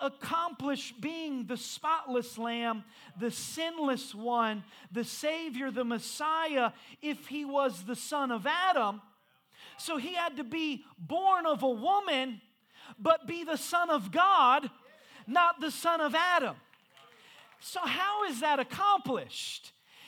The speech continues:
He could only be born of a virgin woman, not the son of Adam, but the son of God. Now that's impossible. But guess what?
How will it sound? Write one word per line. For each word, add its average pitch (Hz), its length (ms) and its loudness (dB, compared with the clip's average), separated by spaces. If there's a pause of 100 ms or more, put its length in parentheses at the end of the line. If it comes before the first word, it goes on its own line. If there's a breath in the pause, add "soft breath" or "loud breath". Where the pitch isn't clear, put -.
(120)
He 381 140 -4
could 339 220 -6
only 339 320 0
be 277 160 -2
born 294 520 0 (160)
of 285 480 2 (220)
a 247 80 0
virgin 247 640 -4
woman, 185 480 -4 (580 soft breath)
not 320 360 2
the 277 100 -2
son 311 320 -2
of 269 140 2
Adam, 311 420 2 (100)
but 294 200 4 (100)
the 269 100 -2
son 311 360 0
of 185 240 0
God. 294 480 4 (580 loud breath)
Now 339 180 -2
that's 370 320 0
impossible. 302 1040 0 (760 loud breath)
But 262 180 4
guess 302 300 0
what? 269 280 6